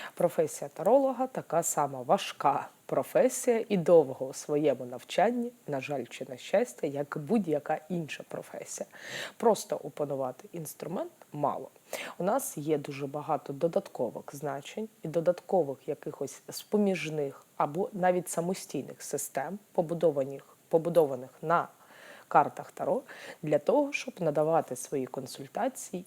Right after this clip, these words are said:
ще максимальніше, а, продуктивніше, якісніше і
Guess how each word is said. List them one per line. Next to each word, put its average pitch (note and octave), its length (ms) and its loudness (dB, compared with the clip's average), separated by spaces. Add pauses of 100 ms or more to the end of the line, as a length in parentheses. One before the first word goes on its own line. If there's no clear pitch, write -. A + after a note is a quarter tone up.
(140)
ще - 500 0 (160)
максимальніше, D#3 1200 -2 (480)
а, D3 200 6
продуктивніше, D#3+ 1300 0 (220)
якісніше D#3 1120 0
і F#3+ 180 0